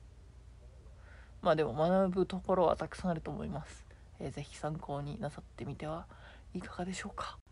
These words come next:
エンディングです。エンディングは祝四千回再生ということでお届けしたいと思います。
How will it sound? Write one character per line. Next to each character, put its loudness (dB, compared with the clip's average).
エ 12
ン 12
デ 12
ィ 12
ン 12
グ 12
で 8
す。 -4
エ 4
ン 6
デ 6
ィ 8
ン 8
グ 8
は 8
祝 4
四 12
千 12
回 12
再 4
生 -2
と -2
い 4
う -2
こ -8
と -2
で 8
お 0
届 -2
け -2
し 2
た 4
い 4
と -8
思 10
い 10
ま 12
す。 0